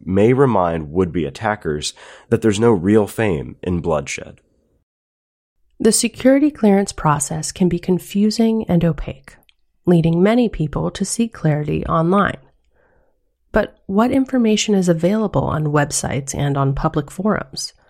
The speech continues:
Speaker 2: And how might this information shape public perceptions and misperceptions about the security clearance process? To answer these questions,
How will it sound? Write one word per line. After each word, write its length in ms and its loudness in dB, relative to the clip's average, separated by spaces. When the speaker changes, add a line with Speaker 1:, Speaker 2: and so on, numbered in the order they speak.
Speaker 2:
And 320 2
how 240 0
might 340 2
this 200 0
information 640 2
shape 500 0
public 360 -2
perceptions 880 -4
and 300 2
misperceptions 1080 -2
about 380 -2
the 60 0
security 520 -2
clearance 420 -4
process? 720 -4
To 140 2
answer 280 2
these 200 2
questions, 680 -4